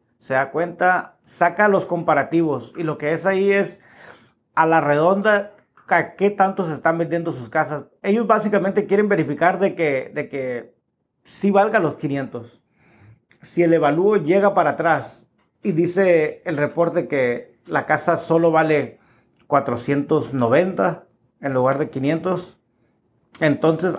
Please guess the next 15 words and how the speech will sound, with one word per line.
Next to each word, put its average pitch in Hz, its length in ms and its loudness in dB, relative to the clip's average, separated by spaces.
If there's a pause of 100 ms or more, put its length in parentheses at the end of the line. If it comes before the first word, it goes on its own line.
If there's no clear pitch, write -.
automáticamente 165 1080 0
el 151 80 -2
contrato 156 520 0
ahí 185 500 2 (480)
se - 180 -4
pone 156 260 0
en 147 80 0
alto. 135 460 -2 (380)
Se 147 180 -2
tiene 165 300 0
que 165 100 0
renegociar. 143 840 2 (840)
O 151 720 2 (140)
el 135 320 -4
comprador 135 920 -2